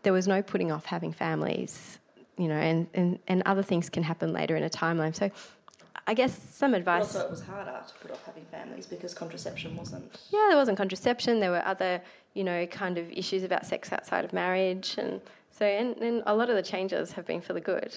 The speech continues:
Speaker 2: Yes.
Speaker 1: But, um, you know, certainly, you know, kinda like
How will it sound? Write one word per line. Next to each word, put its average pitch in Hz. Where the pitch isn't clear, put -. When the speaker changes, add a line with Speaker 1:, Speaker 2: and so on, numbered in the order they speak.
Speaker 2:
Yes. -
Speaker 1:
But, -
um, 180
you 202
know, 170
certainly, 170
you 175
know, 147
kinda 233
like 170